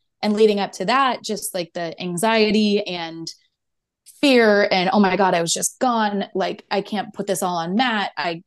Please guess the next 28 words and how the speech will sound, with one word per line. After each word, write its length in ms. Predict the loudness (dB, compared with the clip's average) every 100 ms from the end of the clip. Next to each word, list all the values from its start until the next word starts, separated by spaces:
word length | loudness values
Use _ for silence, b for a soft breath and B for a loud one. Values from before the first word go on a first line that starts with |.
| -4
like, 220 | -4 -2
this 200 | -4 -2
is 120 | -4 -6 -4
unfair." 720 | -6 -4 -2 0 0 -2 -8 -12 _ _ _ _ _ _ _ _ -4
Obviously 400 | 0 0 0 -2
had 120 | -4
the 60 | -4
best 260 | -4 -6 -8
time 340 | -8 -8 -8
in 180 | -6 -6
the 80 | -4
world. 340 | 2 4 4
And 240 | 2 0
so 240 | 0 0 0
it's 160 | -2 -2
just, 140 | -6 -8 -6
there's, 380 | -4 -2 -6 -16 _ -16 -10
motherhood 480 | -6 -4 -4 -4 -4
is 160 | -6
just 160 | -8 -8
a 60 | -10
constant 720 | -8 -8 -6 -4 -4 -4 -8 _ _ _ _ _
balancing 720 | -4 -2 -2 -4 -2 -2 -2 -2
of 420 | -4 -4 -8 -12 -20 _ _ _ _ _ -4
guilt 640 | -2 2 2 2 -2 -4 _ _
<laughs> 140 | -2
and 100 | 0
happiness, 640 | 0 -2 -4 -6 -6 -8